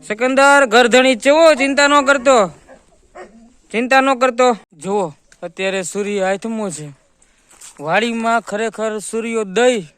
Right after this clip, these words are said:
અને સૂર્યાસ્ત બે ખૂબ જોવા જેવા હોય છે. આ પાડી છે, પછી આ બે ગાવલડી છે, જે પપ્પા દોતા હોય છે. અને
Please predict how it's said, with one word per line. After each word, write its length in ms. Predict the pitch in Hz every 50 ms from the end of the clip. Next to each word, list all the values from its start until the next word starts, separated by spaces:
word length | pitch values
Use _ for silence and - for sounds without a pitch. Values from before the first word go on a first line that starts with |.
| _ _ _ _ _ _ _ -
અને 200 | 185 190 202 190
સૂર્યાસ્ત 580 | 170 - 208 220 226 226 220 196 175 - - 190
બે 200 | 185 180 190 180
ખૂબ 320 | - - 220 233 233 185 _ _ _ -
જોવા 220 | 185 190 196 190
જેવા 240 | 180 160 170 165 165
હોય 260 | 156 147 147 143 139
છે. 140 | 131 135 139 135 _ _ _ _ _ _ _ _ _ _ _ _ _ _ _ _ - 180
આ 300 | 185 196 208 214 214 208 170 - _ _ _ _
પાડી 340 | - 180 185 196 226 233 220
છે, 220 | 175 208 226 226 196 - _ _ _ _ _ _ _ _ _ _ _ _ _ _ _ _ _ _ -
પછી 240 | 185 170 - 190
આ 100 | 196 196
બે 400 | 185 185 190 202 208 208 208 196 160 - _ _
ગાવલડી 640 | 180 175 190 190 208 220 220 220 220 220 226 226 208
છે, 240 | 185 214 233 233 202 - _ _ _ _ _ _ _ _ _ _ _ _ _ _ _ _ _ _ -
જે 280 | 147 151 180 196 202 190
પપ્પા 360 | 175 202 190 - 208 196 196
દોતા 300 | 180 196 214 - 240 240
હોય 260 | 220 202 190 180 165
છે. 140 | 143 151 170 160 - _ _ _ _ _ _ _ _ _ _ _ _ _ _ _ _ _ _ _ _ _ _ _ _ _ _ _ _ _ _ _ _ _ _ _ _ _ _ _ _ _ _ _ _ _ _ _ _ _ _ -
અને 420 | 175 175 180 185 190 190 196 190